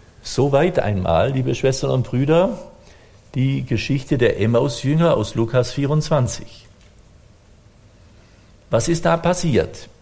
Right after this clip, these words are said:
Diese Emmaus-Jünger, die sind also frustriert, entsetzt, schockiert, dramatisiert, traumatisiert, könnte man vielleicht sogar sagen.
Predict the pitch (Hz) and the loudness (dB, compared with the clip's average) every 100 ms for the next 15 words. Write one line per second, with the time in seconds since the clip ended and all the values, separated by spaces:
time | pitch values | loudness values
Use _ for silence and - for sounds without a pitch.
0 | - 131 131 - 123 156 180 180 - 175 | -6 -4 -2 -2 0 2 2 0 0 0
1 | 196 220 302 - - - - - - - | 2 0 -2 -10 -20 -20 -20 -20 -20 -20
2 | - 139 170 220 202 - 170 214 - - | -6 0 0 0 -2 0 2 0 -2 0
3 | 104 135 170 190 - - - 123 - - | 0 2 2 2 0 -6 0 0 2 0
4 | 123 131 170 - - - - - - - | 2 4 4 2 -2 -4 -6 -12 -10 -2
5 | 113 107 - 170 - - - - - 107 | 0 0 0 0 0 -4 -4 -6 -2 -2
6 | - 123 123 202 - - - - - - | -2 -2 0 0 -2 -12 -14 -20 -20 -4
7 | 95 117 160 156 160 143 - 92 104 - | 0 2 2 0 -4 -6 -2 -2 -2 -4
8 | - 87 98 131 135 147 131 151 160 170 | -8 -2 0 0 -2 -4 -6 -2 -2 -2
9 | - 139 135 127 123 - 135 135 - 127 | -4 -6 -4 -4 -4 -4 -6 -6 -10 -6
10 | - 117 113 - - 113 147 165 | -6 -4 -4 -2 -4 -4 -4 -6